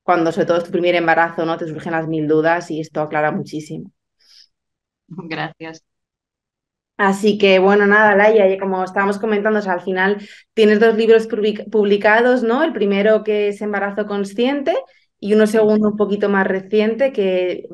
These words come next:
Speaker 1: ya hablas más sobre el parto en casa, ¿no?
Speaker 2: Así
Speaker 1: Y,
Speaker 2: es, sí.
Speaker 1: y, y bueno, y sin duda te has convertido en toda una referente, ah,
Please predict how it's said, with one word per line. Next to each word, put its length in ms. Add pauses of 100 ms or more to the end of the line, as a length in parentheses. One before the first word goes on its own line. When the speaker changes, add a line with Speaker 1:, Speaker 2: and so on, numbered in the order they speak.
Speaker 1:
ya 240
hablas 240
más 180
sobre 220
el 100
parto 320
en 60
casa, 400
¿no? 320 (800)
Speaker 2:
Así 260
Speaker 1:
Y, 60
Speaker 2:
es, 220
sí. 340
Speaker 1:
y, 300
y 160
bueno, 240
y 60
sin 180
duda 180
te 60
has 100
convertido 400
en 80
toda 140
una 160
referente, 1160
ah, 640